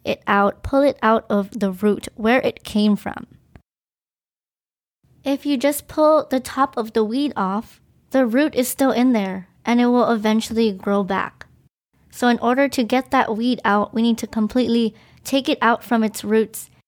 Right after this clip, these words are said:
If you've weeded before, you know that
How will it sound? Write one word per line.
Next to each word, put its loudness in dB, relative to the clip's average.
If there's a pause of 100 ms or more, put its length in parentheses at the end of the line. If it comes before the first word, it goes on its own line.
(520)
If -4
you've 0 (220)
weeded 2
before, 2
you 2
know 2
that -2